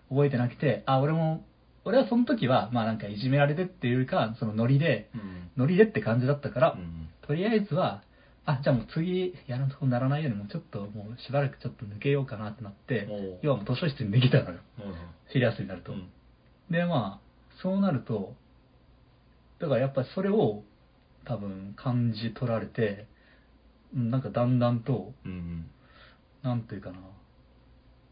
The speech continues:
Speaker 1: まあ、いじめられるようになったんだよ。
Speaker 2: へー。
Speaker 1: そのいじめの標的が。
Speaker 2: は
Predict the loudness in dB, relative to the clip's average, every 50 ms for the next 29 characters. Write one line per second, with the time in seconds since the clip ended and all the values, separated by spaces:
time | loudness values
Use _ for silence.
0 | _ -20 _ _ _ -6 -6 -4 -4 -6 -6 -2 0 0 2 2 0 0 -2 -2
1 | -2 -4 -4 -6 -10 -12 -14 -12 -12 -10 -10 -8 -8 -6 -6 -4 -4 -2 2 4
2 | 6 8 8 6 6 4 2 0 0 -2 -4 -4 -2 -4 -4 -4 -6